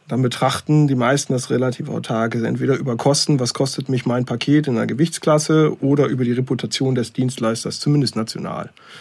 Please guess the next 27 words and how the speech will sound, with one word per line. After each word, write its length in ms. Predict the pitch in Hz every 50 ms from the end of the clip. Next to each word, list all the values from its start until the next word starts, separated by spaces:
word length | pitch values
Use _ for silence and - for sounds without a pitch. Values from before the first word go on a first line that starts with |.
| - - - - - _
Jeder 240 | - 143 147 139 127
weiß, 240 | 131 135 139 127 -
der 220 | - 123 131 131
und 100 | 123 120
der 180 | 123 131 131 131
D 200 | 123 - 120 -
H 80 | 120 127
L 140 | 139 151
ist 180 | 151 - - -
da 180 | 131 127 135 120
super 360 | 123 135 131 143 131 127 123
bei 120 | 127 120
dem 140 | - 117 117
einen, 320 | - - 127 135 135 135
der 120 | 127 - -
andere 260 | 123 120 117 117 113
findet 260 | - 120 117 113 113
D 60 | 117
P 100 | 120 123
D 160 | 110 117 135 139
gut 400 | 131 131 135 131 123 - - -
und 200 | - 110 110 -
so 100 | - -
weiter 260 | 101 107 101 - -
und 80 | - -
so 120 | - -
fort. 220 | - - - -